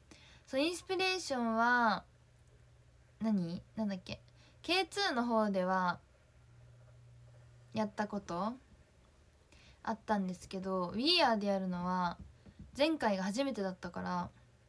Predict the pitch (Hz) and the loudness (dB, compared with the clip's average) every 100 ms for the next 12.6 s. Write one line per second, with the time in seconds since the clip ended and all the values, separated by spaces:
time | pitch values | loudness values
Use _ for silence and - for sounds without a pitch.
0 | _ _ _ _ _ _ _ - _ - | _ _ _ _ _ _ _ -20 _ -20
1 | _ _ - - 214 - - - - _ | _ _ -10 -2 -2 0 -2 -2 -8 _
2 | - - - - - 226 196 180 - - | -20 -20 -20 -10 -2 2 4 2 -4 2
3 | 196 180 175 - - - - - 208 - | 2 2 -4 -10 -12 -10 -12 -8 -10 -10
4 | - 220 - 226 - - _ - - - | -8 -8 -8 -20 -20 -20 _ -20 -20 -16
5 | - 220 220 202 190 - 202 196 277 302 | -8 -6 -2 -2 -2 -6 -4 0 2 2
6 | 254 220 185 185 226 233 233 226 190 185 | 2 2 2 0 0 2 0 -2 -2 -4
7 | 180 - - - - - - - - 269 | -6 -10 -20 -20 -20 -20 -20 -12 4 4
8 | 359 392 381 415 403 294 269 240 220 220 | 6 4 4 4 4 2 4 2 2 2
9 | 214 - 208 - 220 202 185 180 190 185 | 2 -2 -6 -4 -2 0 0 -2 -4 -6
10 | 185 196 185 190 185 185 202 220 240 240 | -6 -6 -4 -6 -8 -8 -4 -2 -4 -8
11 | - - - _ - _ _ _ _ _ | -14 -18 -20 _ -20 _ _ _ _ _
12 | _ - 202 190 185 185 | _ -10 -6 -4 -4 -4